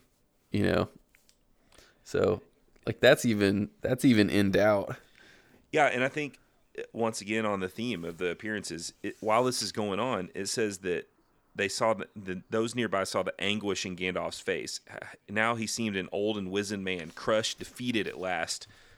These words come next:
Speaker 2: They did not doubt that he would accept. Um. So that's not what happens, right?
Speaker 1: Yeah.
Speaker 2: Because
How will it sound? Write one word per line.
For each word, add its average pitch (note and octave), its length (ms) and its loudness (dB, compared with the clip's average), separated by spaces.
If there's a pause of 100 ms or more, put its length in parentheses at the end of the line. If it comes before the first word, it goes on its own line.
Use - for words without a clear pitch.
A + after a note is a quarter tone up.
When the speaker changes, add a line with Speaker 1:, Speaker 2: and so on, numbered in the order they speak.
(120)
Speaker 2:
They G#2+ 120 2
did A#2 140 0
not G2+ 180 0
doubt G2 280 0
that C2+ 100 -8
he G2 140 -8
would F2+ 120 -4
accept. - 600 -8 (1200)
Um. F2+ 300 0 (2000)
So A#2+ 300 2 (1000)
that's G#2+ 200 0
not B2+ 140 2
what E2+ 100 -2
happens, G#2 680 -2 (540)
right? E2+ 320 2
Speaker 1:
Yeah. D2 200 -4 (200)
Speaker 2:
Because - 400 -4